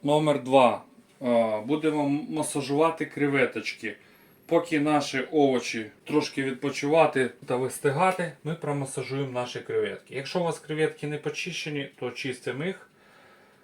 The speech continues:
А якщо почистені, то перевертаємо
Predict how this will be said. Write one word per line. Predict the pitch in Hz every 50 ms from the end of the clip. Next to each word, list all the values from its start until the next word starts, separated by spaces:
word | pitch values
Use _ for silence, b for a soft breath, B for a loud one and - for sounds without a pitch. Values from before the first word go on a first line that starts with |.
| b b b b b b b b _ _ _ _
А | 139 -
якщо | 120 120 - - 147 135
почистені, | - 135 - - 175 165 - - 170 147 143 143 139 - - _
то | - 131 123 117
перевертаємо | 110 - - 131 135 139 135 139 139 - - 127 123 120 113 110 110 107 107 104